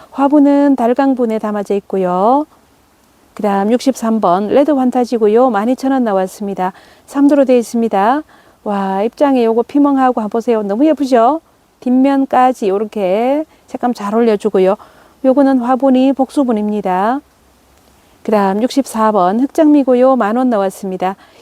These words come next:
요쪽 큰 얼굴이 있고 옆에 약간 작은 얼굴이 있고요. 자, 입장 끝에 색감 보세요. 자, 요렇게 되어 있습니다. 화분도 귀엽고요. 그다음 육십오 번 미스 포춘이고요. 만 원 나왔습니다. 전체가 한 칠 도 되겠습니다.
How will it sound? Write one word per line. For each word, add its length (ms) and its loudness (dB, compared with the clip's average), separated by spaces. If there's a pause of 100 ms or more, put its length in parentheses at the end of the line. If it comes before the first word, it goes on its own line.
요쪽 280 -2
큰 220 2
얼굴이 320 0
있고 220 -4
옆에 240 -2
약간 240 -2
작은 280 0
얼굴이 320 0
있고요. 640 0 (320)
자, 320 -8
입장 260 -4
끝에 220 -2
색감 320 0
보세요. 360 0 (680)
자, 100 -6
요렇게 240 0
되어 140 4
있습니다. 800 -2
화분도 340 0
귀엽고요. 800 0 (1080)
그다음 360 -2
육십오 380 2
번 400 2
미스 180 0
포춘이고요. 840 2
만 180 -2
원 140 0
나왔습니다. 720 -4 (500)
전체가 680 0
한 140 -2
칠 200 -4
도 340 0
되겠습니다. 720 2